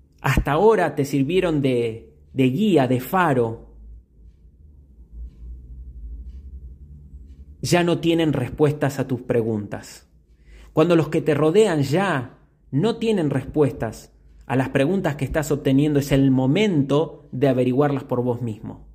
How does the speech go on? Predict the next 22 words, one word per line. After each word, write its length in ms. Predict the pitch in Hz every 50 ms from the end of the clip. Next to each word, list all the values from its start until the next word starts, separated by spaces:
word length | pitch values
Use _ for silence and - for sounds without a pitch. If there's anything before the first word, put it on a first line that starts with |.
| - - - - - - -
Es 160 | - - -
el 100 | 160 156
momento 500 | 151 147 147 165 185 190 190 185 190 170
de 120 | 151 143
dar 180 | 143 151 160 160
un 100 | 160 147
adelan-, 640 | 143 139 139 135 151 156 151 - - - - - - -
un 340 | 131 131 120 - 143 139
paso 240 | 143 151 143 - 151
adelante 880 | 139 135 131 139 147 156 156 143 151 147 147 143 143 - - - - _ -
en 160 | 131 127 131
tu 100 | 127 139
liderazgo. 720 | 135 131 131 127 120 120 113 104 104 113 110 98 - - _ _ _ _ _ _ _ _ _ _ _ _ _ _ -
Es 180 | 131 131 -
el 220 | 160 143 143 139 135
momento 960 | 131 131 131 131 139 156 180 180 160 147 135 135 131 123 120 127 - - - _ _ _ _ _ _ _ _ _ -
que 80 | -
empieces 920 | 135 131 127 131 139 156 160 147 147 156 156 147 143 147 - - - - - - - - - - - - _ _ _ _
a 480 | - 127 127 135 151 151 151 - - -
desarrollar 800 | - 127 135 131 - 135 123 - 123 113 139 135 135 131 - -
tu 260 | - 143 143 143 143
propia 600 | - 139 131 127 127 - 131 127 123 120 117 -